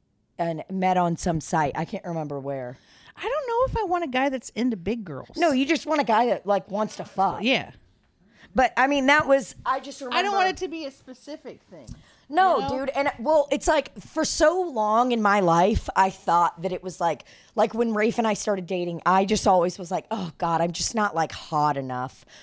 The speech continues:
Speaker 1: for, like, you know, I, I don't have, like, this, like, perfect body, perfect boobs, big butt, whatever." And I was like, "I'm just not"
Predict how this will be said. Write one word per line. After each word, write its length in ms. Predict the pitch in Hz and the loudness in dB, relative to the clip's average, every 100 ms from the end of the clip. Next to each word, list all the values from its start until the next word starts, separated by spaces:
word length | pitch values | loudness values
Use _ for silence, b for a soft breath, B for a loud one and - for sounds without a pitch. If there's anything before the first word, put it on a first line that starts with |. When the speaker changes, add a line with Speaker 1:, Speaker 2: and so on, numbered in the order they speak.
| B B | B B
Speaker 1:
for, 520 | - 165 135 127 - | -2 0 0 -4 -6
like, 380 | 151 139 - - - | -2 0 -2 -10 -10
you 160 | 190 190 | -4 0
know, 160 | 160 | 0
I, 140 | 160 160 | 0 0
I 80 | 185 | 0
don't 140 | 185 190 | 2 2
have, 180 | 190 185 | 2 2
like, 200 | 170 - | 0 0
this, 220 | 185 - | -4 -2
like, 220 | 147 - b b b | -4 -6 b b b
perfect 480 | - 190 - 185 _ | -2 0 -2 -6 _
body, 400 | 208 185 180 165 | 2 4 4 2
perfect 520 | 202 190 180 208 - - | 2 2 0 -10 -4 2
boobs, 420 | 202 175 151 135 | 4 4 0 -6
big 360 | - 185 165 147 | -4 -2 -2 2
butt, 240 | 175 160 | 2 2
whatever." 320 | 165 170 160 160 | 2 2 2 0
And 100 | 160 | 0
I 40 | |
was 100 | 175 | 0
like, 100 | 175 - | -2 0
"I'm 140 | 214 208 | 0 0
just 180 | 190 | -2
not" 240 | 233 170 | 0 0